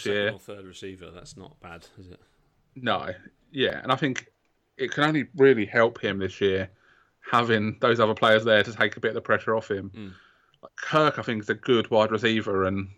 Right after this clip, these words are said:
Speaker 1: Yeah.
Speaker 2: so as a second or third option in this offense, that's, he's a really good one of those. Running back isn't a thing that fills me with joy for them. I, I'm, like with Tannehill, I'm not really a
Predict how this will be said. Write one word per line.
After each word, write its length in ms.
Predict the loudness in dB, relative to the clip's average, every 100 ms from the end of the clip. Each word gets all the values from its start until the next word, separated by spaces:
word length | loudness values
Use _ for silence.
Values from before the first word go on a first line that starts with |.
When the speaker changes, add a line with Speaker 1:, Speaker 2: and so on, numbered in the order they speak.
| -14
Speaker 1:
Yeah. 160 | -14 -14 _ _ _ _ -12
Speaker 2:
so 180 | -6
as 140 | -4 -2
a 40 |
second 260 | 0 2 0
or 60 |
third 220 | 2 4 4
option 300 | 2 -2 -4
in 100 | -2
this 240 | -4 -2
offense, 440 | -4 -2 -4 -4 -2
that's, 540 | -2 -2 -12 -20 -20 _ _ _ -8
he's 240 | -4 -2 -2
a 60 |
really 500 | 2 6 6 6 4
good 260 | 4 2 2 -6
one 260 | 0 2 4
of 100 | 2
those. 440 | 4 4 2 -2 -14 -20 -20 -20 _ _ _ _ _
Running 360 | 2 6 6 4
back 260 | 2 0 -4
isn't 200 | -2 -4
a 100 | -4
thing 300 | -6 -4 -4
that 120 | 0
fills 240 | 0 2
me 80 | 2
with 100 | 4
joy 220 | 6 4
for 100 | 4
them. 160 | 2 4
I, 120 | 0 -2 -14 _ -2
I'm, 360 | 0 0 -2 -10 _ -6
like 440 | 2 4 4 0
with 160 | -2 -2
Tannehill, 340 | -4 -2 0
I'm 80 | 0
not 140 | 0 0
really 240 | 4 6
a 220 | 6 4